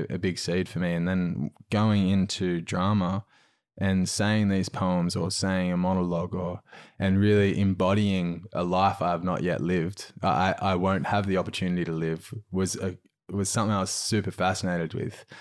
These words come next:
I was always fascinated with, you know, the idea that there are so many ways to live life, you know, and I,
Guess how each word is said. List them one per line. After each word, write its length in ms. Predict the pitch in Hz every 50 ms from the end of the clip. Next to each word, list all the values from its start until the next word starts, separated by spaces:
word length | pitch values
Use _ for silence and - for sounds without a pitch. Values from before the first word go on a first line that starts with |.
| - - -
I 40 | -
was 100 | 95 -
always 480 | - - 110 113 117 117 113 110 104
fascinated 520 | - 95 90 90 - 92 92 87 87 87 82
with, 300 | 90 85 80 - - - _ _ _ _ _ _ _ _ _ _ _ _ _ _ _ - -
you 100 | - 98
know, 200 | 87 82 80 - - - 139 - _ _ _ _ _ _ -
the 100 | 101 98
idea 320 | 95 92 92 90 95 92 90
that 100 | - -
there 120 | 90 90
are 60 | 87 85
so 280 | - - 101 87 90
many 200 | 87 87 87 87
ways 340 | 85 82 80 82 80 76 -
to 80 | - 82
live 180 | 80 76 - -
life, 420 | 58 57 - - - - - - _ _ _ _ _ _ -
you 100 | - 85
know, 180 | 82 87 87 95 104 - _ _ _ _ _ _ -
and 160 | 87 90 92
I, 60 | -